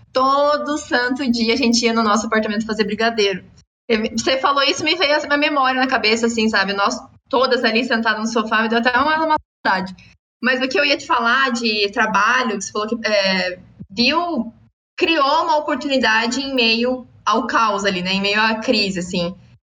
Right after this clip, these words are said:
É, é engraçado isso, porque parece que todas as entrevistas que a gente tá fazendo agora tá meio que se encaixando uma com a outra, porque,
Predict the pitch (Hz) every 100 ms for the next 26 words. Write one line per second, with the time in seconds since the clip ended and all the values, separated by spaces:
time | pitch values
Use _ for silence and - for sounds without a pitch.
0 | - 208 208 202 196 196 226 247 294 349
1 | 339 262 226 233 - 233 220 220 208 202
2 | 190 - - - _ _ - 247 247 -
3 | 254 285 370 330 370 302 330 349 349 294
4 | 294 269 254 254 254 233 240 277 254 254
5 | 254 240 254 269 262 - 247 262 - 269
6 | 226 233 233 226 202 196 226 208 202